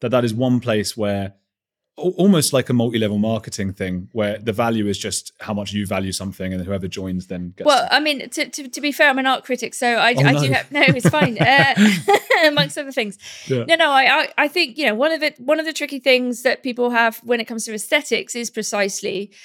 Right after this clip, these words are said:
Speaker 2: coming to understand their own feeling about something, right? 'Cause it's very, very difficult, right? The art market, yes,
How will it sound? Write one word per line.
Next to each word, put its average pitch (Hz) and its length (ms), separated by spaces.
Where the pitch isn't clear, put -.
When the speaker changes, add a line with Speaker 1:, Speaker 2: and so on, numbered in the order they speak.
Speaker 2:
coming 240 280
to 208 300
understand 214 520
their 202 160
own 202 560
feeling 180 400
about 190 260
something, 185 280
right? 214 240
'Cause 214 100
it's 214 80
very, 190 140
very 196 160
difficult, - 480
right? 220 140
The 269 80
art 302 220
market, 262 760
yes, 208 420